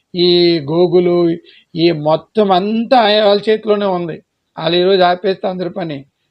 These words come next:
ఇంక అంతే, అయిపోయింది మన పని. So ఏమన్నాడంటే, "ఫోన్ వాడొద్దు, హ్యాక్ చేస్తారని" చెప్పి పేజర్లు కొనుక్కున్నారు.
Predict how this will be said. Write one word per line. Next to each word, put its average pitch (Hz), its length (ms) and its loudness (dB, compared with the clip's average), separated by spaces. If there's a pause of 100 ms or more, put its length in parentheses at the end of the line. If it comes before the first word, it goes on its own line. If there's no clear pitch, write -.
(140)
ఇంక 156 100 -8
అంతే, 180 440 -2 (340)
అయిపోయింది 170 400 -2
మన 156 120 -4
పని. 143 280 -4 (1000)
So 220 200 4
ఏమన్నాడంటే, 202 640 0
"ఫోన్ 196 300 -2
వాడొద్దు, 190 360 2
హ్యాక్ 180 340 2
చేస్తారని" 165 420 -4
చెప్పి 151 160 -8
పేజర్లు 202 800 2
కొనుక్కున్నారు. 170 580 -6